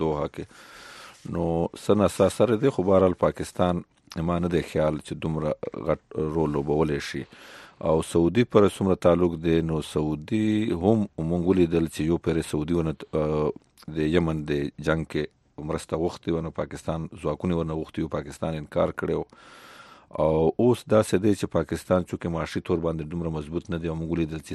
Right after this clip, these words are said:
سعودي ورته تیل هم ورکړل او پیسې هم ورکړې. نو سعودي اثر ډېر په زیات دی، خو پاکستان داسې اثر په سعودي نشته چې هغوی دې ته یې قایله کړي چې ایران په، په خلاف دوی داسې ګام وانه خلي. نو پاکستان تر ش-،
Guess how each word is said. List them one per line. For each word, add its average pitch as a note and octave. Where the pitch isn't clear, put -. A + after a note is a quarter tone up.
سعودي D#2+
ورته E2
تیل E2+
هم E2
ورکړل D2+
او C#2+
پیسې D2+
هم E2
ورکړې. D2
نو E2+
سعودي F2+
اثر G2+
ډېر F#2+
په E2+
زیات G#2+
دی، F#2
خو D#2+
پاکستان B2
داسې G2
اثر F#2
په -
سعودي E2
نشته -
چې -
هغوی E2
دې E2+
ته D#2
یې C#2
قایله D#2+
کړي D2+
چې -
ایران D#2+
په، -
په E2+
خلاف D2+
دوی E2
داسې D2+
ګام D#2+
وانه D#2
خلي. C2
نو E2+
پاکستان A2
تر B2
ش-، -